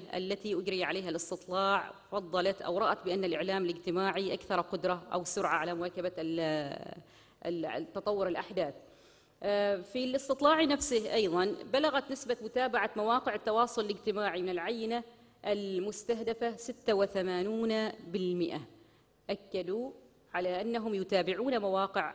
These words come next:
التواصل الاجتماعي، بينما، آه، اثنا عشر بالمئة منهم، آه، ذكروا بأنهم لا يتابعونها،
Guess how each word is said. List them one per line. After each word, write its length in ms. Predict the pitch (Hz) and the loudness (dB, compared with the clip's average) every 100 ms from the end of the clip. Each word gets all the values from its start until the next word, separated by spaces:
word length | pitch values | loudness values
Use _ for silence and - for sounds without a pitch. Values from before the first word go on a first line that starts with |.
| - | -8
التواصل 680 | - 185 185 190 185 190 165 | -8 -2 0 0 -2 -6 -4
الاجتماعي، 680 | 175 175 - 170 185 196 247 277 - - _ _ - | -4 -4 -4 0 0 0 -2 -8 -16 -20 _ _ -6
بينما، 540 | 214 220 208 202 233 - - _ _ - | -2 0 2 0 -2 -6 -20 _ _ -2
آه، 420 | 180 175 165 170 | 4 4 4 2
اثنا 220 | - 233 | 0 2
عشر 340 | 185 202 208 190 | 2 2 0 0
بالمئة 460 | 202 214 214 220 185 | 0 0 0 0 -4
منهم، 500 | 190 196 170 185 240 - - - _ - | -4 -2 0 0 0 -6 -18 -20 _ -4
آه، 400 | 175 170 165 160 | 0 2 2 0
ذكروا 360 | 196 208 208 | -2 0 0
بأنهم 400 | 196 185 214 196 | 2 0 0 -2
لا 120 | 196 220 | 0 0
يتابعونها، 960 | 220 220 202 185 196 208 196 202 202 | -2 -2 -2 -2 -2 -2 -4 -4 -8